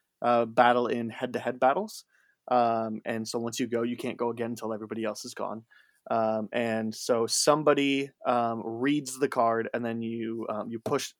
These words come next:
push the buzzer, um, uh, once you have something to say. And it might be movies that start with M, or movies that have magic,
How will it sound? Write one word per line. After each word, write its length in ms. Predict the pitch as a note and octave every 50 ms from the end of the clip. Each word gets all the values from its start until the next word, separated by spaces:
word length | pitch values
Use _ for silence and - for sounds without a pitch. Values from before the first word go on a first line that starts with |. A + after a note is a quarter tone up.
| A#2+ - _
push 180 | - D#3 C3+ -
the 100 | - C3
buzzer, 380 | B2+ A#2+ A2 A2+ A#2 A2+ A2+ - - - - _ _ _ -
um, 580 | A#2 A#2 A2+ A2 A2 A2 G#2+ G#2+ G#2+ G#2+ A2 - _ _ _ _ _ - - _ _ _ -
uh, 320 | A#2+ A2+ G#2+ G2+ G#2 G2+ - -
once 440 | - C#3 C#3 C3+ C#3 C3+ B2+ - - C3+
you 140 | C3 B2
have 260 | A2+ - A#2 A#2 A2 -
something 320 | - B2 A#2 A2+ A#2+ A#2+
to 60 | A#2
say. 320 | - - - A2+ A2 G2+ - -
And 80 | C3 B2+
it 60 | A2+
might 200 | A2+ B2 - -
be 200 | - A#2+ A#2+ A#2+ - - _ _ _ -
movies 460 | B2+ C3 C3 B2+ B2+ B2 C3+ C3+ -
that 140 | - - -
start 280 | - - C3 B2 -
with 180 | - C#3 - - _ -
M, 360 | G#3 A3+ G3+ D3 B2 A#2 A#2 A#2 _ _ _ _ -
or 160 | C3+ C3 B2
movies 420 | A#2+ B2 B2 B2 A#2 B2 B2+ A#2+
that 120 | B2 - -
have 340 | - C3+ B2+ C3 B2+ B2+
magic, 640 | C3+ D3+ F3 A3 A#3 G#3+ - - F#2+ - - - -